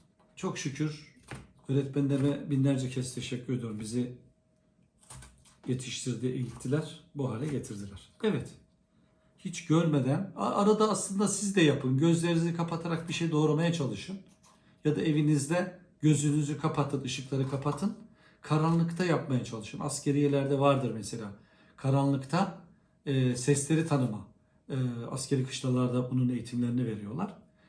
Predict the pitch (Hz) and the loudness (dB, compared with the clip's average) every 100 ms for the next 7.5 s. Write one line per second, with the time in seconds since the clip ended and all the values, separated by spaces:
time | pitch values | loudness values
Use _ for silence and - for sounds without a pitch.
0 | _ _ - 76 - 156 - - 196 175 | _ _ -8 -6 -6 -8 -8 -2 0 0
1 | 165 170 170 165 160 151 160 151 - 147 | 0 0 0 0 -2 0 0 -2 -2 0
2 | 127 139 143 151 147 - 175 170 180 160 | 2 0 2 0 0 0 0 2 2 2
3 | 156 170 - - 156 165 170 202 - - | 2 0 -4 -4 2 4 6 4 0 -14
4 | - _ _ _ _ - 120 156 165 180 | -20 _ _ _ _ -4 6 6 8 6
5 | 190 240 - - _ _ - 156 127 123 | 6 4 0 -12 _ _ -10 -2 0 2
6 | 120 123 185 185 - 185 190 196 190 160 | 0 6 8 8 4 2 4 6 6 4
7 | 151 156 175 202 - | 2 4 4 4 0